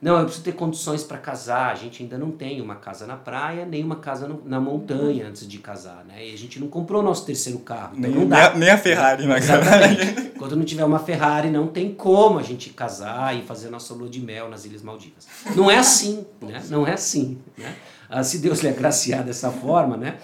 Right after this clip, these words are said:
Speaker 1: Num estágio de super remuneração, que assim seja. Mas,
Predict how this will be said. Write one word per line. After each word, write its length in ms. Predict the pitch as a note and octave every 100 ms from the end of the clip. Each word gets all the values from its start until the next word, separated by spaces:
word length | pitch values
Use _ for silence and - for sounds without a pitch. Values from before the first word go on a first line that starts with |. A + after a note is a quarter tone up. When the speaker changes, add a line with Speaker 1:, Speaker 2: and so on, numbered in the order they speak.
| - -
Speaker 1:
Num 140 | - B2+
estágio 480 | B2 - C3 C3 G#2+
de 100 | A2
super 320 | - D3+ D3
remuneração, 680 | C3 B2 A#2 A2 - C3 D#3+
que 100 | D3
assim 220 | A#2 D#3+
seja. 380 | D#3+ C3+ F#2 F2 - - -
Mas, 480 | - C#3 D#3+ D#3 -